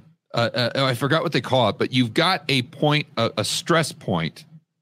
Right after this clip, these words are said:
that is consolidated. And therefore, if that one stress point flips,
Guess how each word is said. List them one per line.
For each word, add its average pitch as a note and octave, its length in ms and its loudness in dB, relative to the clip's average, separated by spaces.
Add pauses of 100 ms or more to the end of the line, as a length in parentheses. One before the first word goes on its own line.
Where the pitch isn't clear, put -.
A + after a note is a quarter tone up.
that C3 340 -2
is A2 580 0 (560)
consolidated. A#2 920 0 (420)
And B2 160 -2
therefore, D#3 540 2
if C3+ 100 -2
that A#2+ 240 0
one E3 560 0
stress - 480 0
point G#2+ 400 -2
flips, - 680 -2